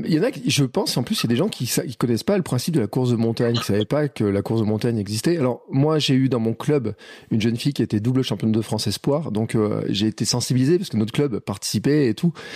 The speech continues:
Mais c'est vrai que ce principe, parce qu'on parle beaucoup du trail, finalement, qui se développe beaucoup,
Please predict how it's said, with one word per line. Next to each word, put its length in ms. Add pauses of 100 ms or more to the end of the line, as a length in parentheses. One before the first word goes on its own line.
(260)
Mais 220
c'est 140
vrai 100
que 60
ce 80
principe, 420
parce 140
qu'on 160
parle 160
beaucoup 260
du 80
trail, 440
finalement, 340
qui 180
se 80
développe 380
beaucoup, 400